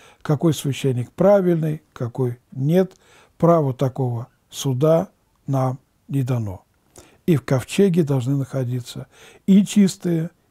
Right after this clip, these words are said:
и нечистые. Ибо по-настоящему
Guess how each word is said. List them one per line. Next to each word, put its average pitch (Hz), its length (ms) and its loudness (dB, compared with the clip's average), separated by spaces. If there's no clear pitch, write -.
и 185 180 6
нечистые. 139 760 0
Ибо 208 220 4
по-настоящему 214 1080 2